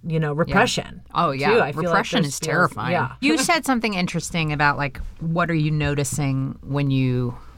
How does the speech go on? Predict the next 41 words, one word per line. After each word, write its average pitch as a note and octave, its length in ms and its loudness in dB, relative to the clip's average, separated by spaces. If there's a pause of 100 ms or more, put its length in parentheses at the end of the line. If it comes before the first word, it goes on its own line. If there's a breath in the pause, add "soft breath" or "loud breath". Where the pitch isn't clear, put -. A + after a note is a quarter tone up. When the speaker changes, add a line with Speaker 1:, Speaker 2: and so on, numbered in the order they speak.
(340 loud breath)
Speaker 2:
have C3+ 140 -2
been C#3+ 120 0
out B2+ 200 2
in C3+ 60 -4
the C3+ 60 -2
world B2+ 400 -2
now B2 220 2
with A#2+ 260 -4
your A2 140 -4
work. G#2 280 -10 (240 loud breath)
And F3 140 2
something A#3 360 0
that A3 120 0
I've D#3 140 0
noticed C3+ 400 -2
a C#3 40 -4
lot, A#2+ 300 2
and C#3+ 120 -4
I C#3 80 0
bring D#3+ 260 2
this E3 180 -2
up C#3+ 180 0
not C3+ 320 0
at C3+ 140 -2
all C#3 400 0
in C#3+ 240 -2
a, C3 400 -2
um, B2 240 -2
derogatory B2 720 -2
way, B2+ 300 -6
but - 180 -6
something D#3+ 340 0
I'm, C3 300 0 (1400 soft breath)
I'm C#3 340 4 (220)
thinking E3+ 500 2
about A#2 400 -2 (300)
is D3+ 260 2
the D#3 100 -4
number E3+ 480 0
of, C#3+ 440 -4
of C#3+ 260 -2